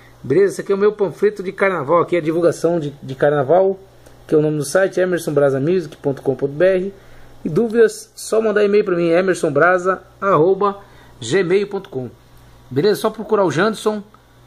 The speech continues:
O Janderson, vou tá mostrando pra vocês aqui a foto do Janderson aqui, grande, né? Grande trabalhador na, na, na área de marketing aí, ó, Janderson.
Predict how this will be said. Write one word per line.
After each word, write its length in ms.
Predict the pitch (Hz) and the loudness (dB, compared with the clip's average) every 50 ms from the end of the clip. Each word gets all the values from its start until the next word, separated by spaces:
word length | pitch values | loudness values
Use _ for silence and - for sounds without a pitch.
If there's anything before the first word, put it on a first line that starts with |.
| - - - - | -20 -20 -14 -12
O 40 | 127 | -6
Janderson, 400 | 113 139 180 208 202 190 - 190 | -2 -2 0 0 -2 -2 -2 -2
vou 100 | 180 175 | 0 2
tá 100 | 180 190 | 0 0
mostrando 300 | 185 175 - - 185 180 | 0 0 -4 -4 -4 -2
pra 80 | 175 175 | -2 -4
vocês 240 | 156 143 - 175 | -4 -2 -2 -2
aqui 160 | 170 160 165 180 | -2 0 0 -2
a 60 | 160 | -2
foto 280 | - - 165 156 156 | 0 0 -2 -2 -2
do 160 | 156 147 147 131 | -2 -2 -2 0
Janderson 380 | 113 143 160 165 143 - 156 | 0 0 -2 -4 -4 -4 -4
aqui, 180 | 139 - - 185 | -4 -4 -4 -6
grande, 640 | 156 131 147 196 202 185 175 170 160 143 127 110 95 - - - - - - - - - - - - - - - - - | -4 -2 -2 -2 -2 0 0 0 0 0 -2 -4 -6 -12 -20 -20 -20 -20 -20 -20 -20 -20 -20 -20 -20 -20 -20 -20 -12 -6
né? 280 | 131 143 185 196 185 - - - - - - - - - - - - - - - - - - - - - - - - - - - - - - - - - - - | -2 -2 -2 -2 -4 -8 -20 -20 -20 -20 -20 -20 -20 -20 -20 -20 -20 -20 -20 -20 -20 -20 -20 -20 -20 -20 -20 -20 -20 -20 -20 -20 -20 -20 -20 -20 -20 -20 -10 -4
Grande 240 | 143 175 180 190 185 | -2 -2 0 0 -2
trabalhador 640 | 185 185 175 156 156 165 165 151 151 147 175 180 | 0 0 0 2 2 2 2 2 2 2 2 2
na, 320 | 165 165 151 143 139 131 127 | 2 2 2 0 -2 -2 -4
na, 440 | 127 131 127 120 113 110 - - - - - | -6 -6 -6 -6 -6 -8 -8 -12 -16 -10 -4
na 120 | 127 139 | -2 0
área 140 | 147 147 143 | 0 0 -2
de 100 | 131 135 | -2 -2
marketing 520 | 131 139 156 160 156 156 151 127 - 151 | 0 2 2 2 2 0 -4 -6 -2 0
aí, 160 | 151 165 180 | 0 2 2
ó, 120 | 170 135 123 | 0 0 -2
Janderson. 680 | 117 117 135 180 214 214 190 - - 208 208 208 202 | -4 -2 0 0 0 0 -2 -4 -4 -4 -4 -4 -4